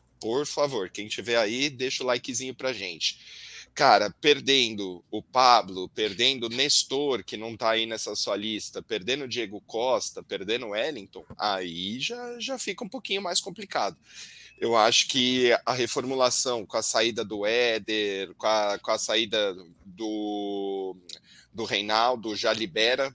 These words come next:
muito na folha salarial, pode ajudar a segurar um pouquinho mais esses meninos. O Volpe já foi, que já é um, uma puta economia mensal,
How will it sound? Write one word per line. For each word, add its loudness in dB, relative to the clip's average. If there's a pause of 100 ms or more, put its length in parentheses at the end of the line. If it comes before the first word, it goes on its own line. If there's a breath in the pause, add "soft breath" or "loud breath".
muito -10
na -4
folha -2
salarial, -2
pode -2
ajudar 0
a 0
segurar -2
um -2
pouquinho -10
mais -6
esses -10
meninos. -4 (360 soft breath)
O -4
Volpe 0
já 2
foi, -2 (280 soft breath)
que -2
já -2
é 2
um, -12 (120)
uma -4
puta -10
economia -4
mensal, 0